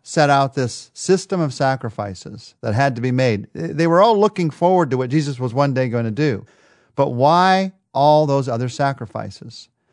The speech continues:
And it's a reminder to us, as we read today, we're gonna read about the law being a shadow. It's a reminder that the law is good. It's good because it looks forward to what Jesus is going to do.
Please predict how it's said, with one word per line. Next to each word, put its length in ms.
And 100
it's 160
a 40
reminder 500
to 180
us, 160
as 80
we 100
read 200
today, 240
we're 100
gonna 160
read 160
about 300
the 80
law 300
being 280
a 80
shadow. 560
It's 140
a 40
reminder 640
that 120
the 120
law 500
is 220
good. 520
It's 140
good 240
because 220
it 80
looks 160
forward 400
to 60
what 120
Jesus 300
is 120
going 280
to 80
do. 160